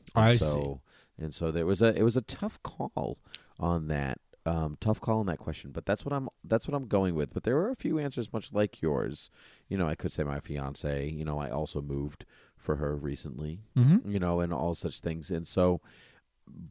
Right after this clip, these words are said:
Speaker 2: but I'm gonna, I'm gonna go with my father because I think ultimately I decided that, like, you know, even, like,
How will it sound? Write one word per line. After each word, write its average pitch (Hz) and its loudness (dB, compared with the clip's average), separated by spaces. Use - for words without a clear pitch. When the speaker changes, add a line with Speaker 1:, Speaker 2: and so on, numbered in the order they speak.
Speaker 2:
but 107 6
I'm 110 2
gonna, 120 2
I'm 110 0
gonna 117 0
go 98 2
with 92 0
my 87 -2
father 87 -4
because 92 -2
I 95 2
think 127 -2
ultimately 87 0
I 78 -2
decided 82 -2
that, - -6
like, 73 -6
you 87 -6
know, 80 -2
even, 76 -4
like, 67 -8